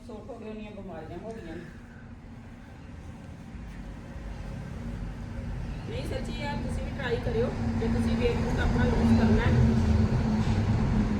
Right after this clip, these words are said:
ਤੁਸੀਂ ਬਹਿ ਕੇ ਪੋਚੇ ਲਾਉਣੇ ਸ਼ੁਰੂ ਕਰ ਦਿਓ, ਤੁਹਾਨੂੰ ਹਫ਼ਤੇ ਦੇ ਵਿੱਚ ਰਿਜ਼ਲਟ ਮਿਲ ਜਾਏਗਾ। ਮੈਨੂੰ ਤਾਂ ਲੱਗ ਰਿਹਾ, ਕਿਉਂਕਿ ਮੈਂ ਜਿੱਦਣ ਦਾ ਸ਼ੁਰੂ ਕੀਤਾ ਨਾ ਬਹਿ ਕੇ,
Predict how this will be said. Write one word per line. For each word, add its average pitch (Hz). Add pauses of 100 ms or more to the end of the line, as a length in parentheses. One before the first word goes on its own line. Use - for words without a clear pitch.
(160)
ਤੁਸੀਂ -
ਬਹਿ 247
ਕੇ -
ਪੋਚੇ 254
ਲਾਉਣੇ 254
ਸ਼ੁਰੂ - (120)
ਕਰ 403
ਦਿਓ, - (1200)
ਤੁਹਾਨੂੰ 294
ਹਫ਼ਤੇ -
ਦੇ 508
ਵਿੱਚ -
ਰਿਜ਼ਲਟ 226
ਮਿਲ 381
ਜਾਏਗਾ। 220 (1800)
ਮੈਨੂੰ 262
ਤਾਂ 262
ਲੱਗ -
ਰਿਹਾ, 226
ਕਿਉਂਕਿ -
ਮੈਂ -
ਜਿੱਦਣ -
ਦਾ 240
ਸ਼ੁਰੂ -
ਕੀਤਾ -
ਨਾ 254
ਬਹਿ 254
ਕੇ, 247